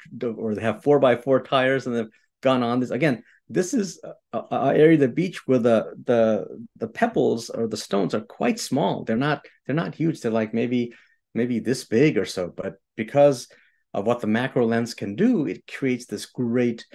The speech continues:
uh, boulder-like appearance to these, uh, to these things.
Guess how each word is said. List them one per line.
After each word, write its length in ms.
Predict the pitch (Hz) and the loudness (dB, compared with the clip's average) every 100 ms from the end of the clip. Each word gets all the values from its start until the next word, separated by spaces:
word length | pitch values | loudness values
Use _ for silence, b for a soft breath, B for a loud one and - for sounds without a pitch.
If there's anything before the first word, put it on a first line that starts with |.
| B B _ | B B _
uh, 300 | 101 95 92 82 | -6 -6 -6 -10
boulder-like 840 | 101 101 120 156 131 113 107 107 | -12 -4 2 2 4 2 0 -4
appearance 500 | - - 135 101 - | -6 -2 0 -2 -8
to 100 | 98 | -10
these, 320 | 95 95 95 | -8 -8 -10
uh, 220 | - 98 | -10 -10
to 160 | 95 101 | -8 -8
these 200 | 101 - | -10 -4
things. 260 | 151 113 | -2 -2